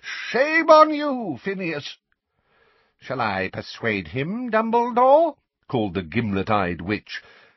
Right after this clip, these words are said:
raising an unusually thick wand that looked not unlike a birch rod. "Oh, very well," said the wizard called Phineas, eyeing the wand with mild apprehension,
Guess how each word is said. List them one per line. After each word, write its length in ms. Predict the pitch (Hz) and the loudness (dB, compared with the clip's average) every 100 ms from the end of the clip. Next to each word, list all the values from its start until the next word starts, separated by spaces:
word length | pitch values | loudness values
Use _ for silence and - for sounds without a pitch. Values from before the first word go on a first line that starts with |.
| - | -8
raising 420 | 120 117 98 98 | -2 -2 -2 -4
an 100 | 98 | -2
unusually 560 | 98 98 135 107 95 92 | -2 -2 -4 -6 -6 -8
thick 400 | - 208 - 80 | -8 -10 -10 -6
wand 500 | 110 120 76 76 78 | -2 -2 -4 -10 -10
that 200 | 92 104 | -10 -6
looked 320 | 117 - - | -6 -8 -12
not 220 | 123 135 | -10 -6
unlike 400 | 92 104 101 82 | -6 -6 -6 -6
a 60 | 92 | -10
birch 500 | 80 131 139 - - | -4 -4 -4 -10 -8
rod. 360 | 76 64 64 - _ _ _ _ _ _ _ - | -6 -6 -12 -20 _ _ _ _ _ _ _ -4
"Oh, 600 | 220 285 269 247 202 139 82 | 0 0 0 -2 -6 -10 -2
very 400 | 123 151 127 113 | 0 0 -2 -4
well," 1160 | 76 73 73 87 107 104 107 98 92 82 76 _ | -6 -10 -2 4 6 6 4 0 -6 -10 -12 _
said 300 | - - 87 | -16 -10 -8
the 80 | 82 | -8
wizard 480 | 80 90 85 71 - | -8 -8 -8 -14 -14
called 260 | 95 85 - | -12 -12 -10
Phineas, 600 | 110 90 78 71 - - _ _ - | -6 -6 -6 -10 -16 -20 _ _ 0
eyeing 460 | 101 92 85 85 | 2 2 0 -4
the 100 | 85 | -4
wand 440 | 87 92 76 71 71 | 0 0 0 -4 -8
with 180 | 78 | -8
mild 480 | 78 90 95 78 73 | -4 0 0 0 -4
apprehension, 760 | 85 - 80 87 85 76 65 | -6 -6 -8 -8 -8 -10 -14